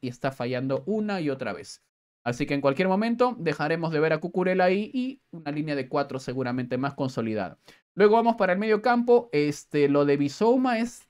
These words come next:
triste, a mí me da pena. Bisouma llegó con toda la ilusión de ganar, de jugar, por lo menos en esta temporada, y ni, ni eso juega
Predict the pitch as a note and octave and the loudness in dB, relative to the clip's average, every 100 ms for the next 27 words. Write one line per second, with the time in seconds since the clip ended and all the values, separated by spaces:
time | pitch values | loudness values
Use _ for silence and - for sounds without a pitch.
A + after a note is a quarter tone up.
0 | - B3 A3+ - - D3 G3+ A#3+ A3 G3+ | -6 0 0 -2 -6 -4 -2 -2 -2 0
1 | D#3+ A#2 G2+ - - C#3+ D3 G3 G3+ G3 | -2 -2 -6 -14 -8 -4 0 2 2 2
2 | E3 F#3 D#3+ D#3 G3 F#3+ D#3 C#3+ - F#3 | 2 2 0 2 4 4 4 0 -2 -6
3 | F3 D3 D3+ F#3+ G3+ G3 F#3+ _ - C#3+ | -4 -2 0 2 4 2 0 _ -4 -4
4 | C#3+ D3 G#3+ D4+ F#3 B2 - _ - C3+ | 0 4 6 4 2 -4 -14 _ -6 -4
5 | D#3 E3+ A#3+ A3 E3+ E3 E3+ - G3 E3+ | -2 -2 -2 -4 -6 -8 -10 -8 -6 -6
6 | D#3+ E3+ G#3 C#4+ G#3+ C3 B2 - _ _ | -4 -2 -2 -4 -8 -12 -12 -16 _ _
7 | _ _ _ - C#3 D3 C#3+ C3+ A2+ - | _ _ _ -10 -4 0 -2 -4 -10 -6
8 | F#3+ G#3 A3 A3 | -2 2 2 0